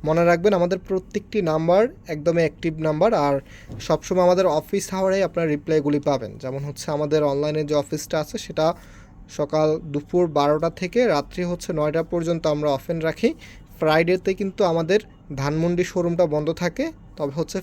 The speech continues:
ফ্রাইডেতে আমাদের চাঁদনি চকে-, চাঁদনি চকের শোরুমটা ওপেন থাকে। so আপনারা যারা হচ্ছে, আহ, শুক্রবারে আসবেন, অবশ্য হচ্ছে ধানমন্ডিতে আসলে পাবেন না, আর, আর শুক্রবারে আসলে সবসময় চাঁদনি চকে চলে যাবেন, এবং মঙ্গলবারে আবার আমাদের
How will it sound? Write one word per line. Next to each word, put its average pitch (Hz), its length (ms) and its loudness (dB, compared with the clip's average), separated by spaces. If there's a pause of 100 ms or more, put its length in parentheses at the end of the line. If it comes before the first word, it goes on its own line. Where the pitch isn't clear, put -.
ফ্রাইডেতে 156 500 -2
আমাদের 156 280 -2
চাঁদনি 147 300 -4
চকে-, 202 280 -2 (320)
চাঁদনি 160 340 -2
চকের 185 260 -2
শোরুমটা 175 340 -2 (440)
ওপেন 156 300 -2
থাকে। 120 240 -6 (440)
so - 80 -4 (120)
আপনারা 165 340 2
যারা 165 220 4
হচ্ছে, 180 320 -2 (160)
আহ, 180 280 -8 (100)
শুক্রবারে 190 400 4
আসবেন, 175 400 0
অবশ্য 160 300 -4
হচ্ছে 180 180 -4
ধানমন্ডিতে 160 540 0
আসলে 175 240 -4
পাবেন 160 220 0
না, 202 60 0 (220)
আর, 139 280 -2 (480)
আর 135 160 -8
শুক্রবারে 165 420 2
আসলে 180 160 -8 (100)
সবসময় 165 340 -4
চাঁদনি 156 280 -2
চকে 180 140 -4
চলে 185 280 -2
যাবেন, 185 280 2
এবং 160 180 -2 (380)
মঙ্গলবারে 208 480 4
আবার 196 260 2
আমাদের 185 180 0